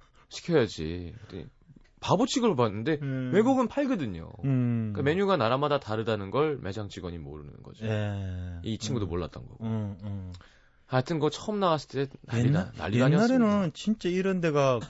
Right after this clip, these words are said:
Speaker 2: 고급으로 우리가 생각이 돼가지고
Speaker 1: 음.
Speaker 2: 뭐 미팅하거나 소개팅하거나 하면은 무조건 글로 갔잖아요.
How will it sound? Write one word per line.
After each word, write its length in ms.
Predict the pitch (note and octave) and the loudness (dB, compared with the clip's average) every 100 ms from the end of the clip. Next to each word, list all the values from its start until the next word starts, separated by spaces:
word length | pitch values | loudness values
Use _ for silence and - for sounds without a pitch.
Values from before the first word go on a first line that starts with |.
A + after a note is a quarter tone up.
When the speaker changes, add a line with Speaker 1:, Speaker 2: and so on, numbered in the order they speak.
| - | -10
Speaker 2:
고급으로 720 | - D#3+ A3 A#3 F3 A#2+ A#2 A2 | 4 6 6 6 4 4 2 2
우리가 220 | A2+ A#2 | 2 0
생각이 340 | - D3 C#3 G#2+ | 0 0 2 0
돼가지고 440 | G#2 G2+ F#2+ - | -2 -4 -6 -2
Speaker 1:
음. 420 | C3 G#2 F2 E2 F#2 | 0 0 -2 -4 -4
Speaker 2:
뭐 140 | G#2+ | -4
미팅하거나 580 | A#2 - - D#3+ A#2+ G2+ | -2 -2 0 0 0 -4
소개팅하거나 640 | - B2+ - C3 G#2+ G2+ G2+ | -6 -10 -6 -4 -4 -4 -6
하면은 320 | G2 F#2+ F#2 | -6 -6 -6
무조건 300 | G#2+ - C3+ | -4 -4 -2
글로 200 | B2+ B2+ | 0 0
갔잖아요. 720 | G2+ G2+ F#2 F#2 F#2+ G2 G2+ | -4 -6 -8 -8 -10 -12 -16